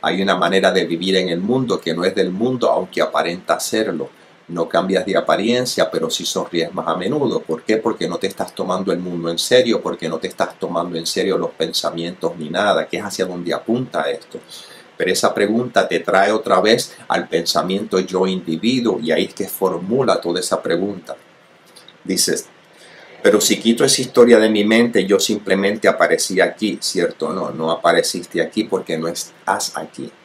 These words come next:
¿Tú ves? Por eso es que tenemos que recordar eso. Hay otra parte del curso en el manual para el maestro que dice que en el momento de la separación aparenta haber ocurrido, Dios dio su respuesta, que sería el Espíritu Santo. Y dice, "En el tiempo esto parece haber ocurrido hace mucho tiempo,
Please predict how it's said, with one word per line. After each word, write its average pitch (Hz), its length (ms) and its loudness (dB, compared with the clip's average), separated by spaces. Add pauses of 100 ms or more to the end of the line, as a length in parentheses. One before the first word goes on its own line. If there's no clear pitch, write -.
(100)
¿Tú - 100 -8
ves? - 180 0
Por 80 200 0
eso - 140 -4
es - 80 -4
que 98 140 0
tenemos 98 360 -2
que 95 140 -4
recordar 80 580 0
eso. - 200 0
Hay 80 100 2
otra 87 260 0
parte 90 300 0
del 78 180 -4
curso - 300 -4
en 85 80 -6
el 82 80 -6
manual 85 320 -2
para 82 200 0
el 80 40 -4
maestro 85 500 -4
que 80 120 -2
dice 82 340 -6 (540)
que 95 60 2
en 95 100 2
el 90 80 -2
momento 107 500 2
de 113 240 4
la 95 260 2
separación 90 720 2
aparenta 95 500 2
haber 95 160 2
ocurrido, 95 720 0
Dios 95 280 2
dio 98 140 0
su - 160 -4
respuesta, - 680 -2
que - 120 -4
sería 85 280 -4
el 85 60 0
Espíritu 82 480 -4
Santo. 82 460 -4
Y 76 60 -8
dice, 85 260 -4
"En 87 100 -4
el 80 160 -2
tiempo 113 480 -2
esto - 260 -2
parece 92 340 2
haber 92 180 2
ocurrido 85 440 -4
hace - 180 -4
mucho 85 280 -6
tiempo, 110 580 -6